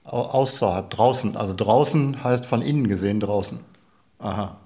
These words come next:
Speaker 1: Also nicht
Speaker 2: Ja.
Speaker 1: in unserer Pfarrei.
Speaker 2: Das ist natürlich hart für alle, äh,
Speaker 1: Ja, aber ich meine,
Speaker 2: innen.
Speaker 1: letztens, wir, Weihnachten waren wir im Stall. Letztes Jahr waren wir in Gerte. Dann können wir ja jetzt auch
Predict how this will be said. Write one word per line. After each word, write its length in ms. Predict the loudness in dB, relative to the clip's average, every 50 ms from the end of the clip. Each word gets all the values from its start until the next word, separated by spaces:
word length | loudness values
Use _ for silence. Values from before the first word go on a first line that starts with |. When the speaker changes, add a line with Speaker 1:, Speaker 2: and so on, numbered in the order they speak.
| _ _ _ -20 -20 -12 -8
Speaker 1:
Also 160 | -6 -2 0
nicht 160 | 2 2 2
Speaker 2:
Ja. 80 | 2 4
Speaker 1:
in 20 |
unserer 280 | 4 4 4 4 2 2
Pfarrei. 340 | 2 0 -2 -2 -2 -4 -4
Speaker 2:
Das 140 | -4 -4 -2
ist 40 | -2
natürlich 380 | -2 -2 -2 -2 -4 -4 -2
hart 240 | -2 0 0 -2 -2
für 160 | -6 -6 -6
alle, 680 | -6 -4 -4 -4 -4 -4 -4 -6 -6 -6 -4 -4 -4 -6 -8 -12 -18 -20 -20 -20 -20 _ _ -20 -20 -20 _ -20 _ _ _ _ _ -20 -20 _ _ _
äh, 20 | 0
Speaker 1:
Ja, 80 | 2
aber 160 | 2 4 2 2
ich 80 | 2
meine, 200 | 4 4 6 6
Speaker 2:
innen. 100 | 6 4
Speaker 1:
letztens, 400 | 4 2 -2 -4 -4 -4 -8 -10 -6 -4
wir, 160 | -2 0 2
Weihnachten 400 | 2 4 4 4 2 0 -2 -2
waren 160 | -2 -2 0 0
wir 80 | -2
im 100 | -2 -2
Stall. 520 | -4 -4 -2 -2 0 0 0 0 -2 -6 -10 -20 -20 -20 -20 -20 -20 _ _ -10
Letztes 340 | -8 -8 -6 -8 -8 -6 0
Jahr 180 | 2 2 2 4
waren 240 | 2 2 2 2
wir 180 | 0 0 0 0
in 440 | -2 -2 -2 -2 -2 -4 -6 -8 -12 -16 -8 -2
Gerte. 540 | 0 0 2 2 2 2 0 0 0 -2 -6 -14 -12 -10
Dann 120 | -10 -8
können 180 | -6 -4 -4 -2
wir 100 | 0 0
ja 40 | 0
jetzt 180 | -2 -2 -4 -4
auch 240 | -2 -2 -4 -6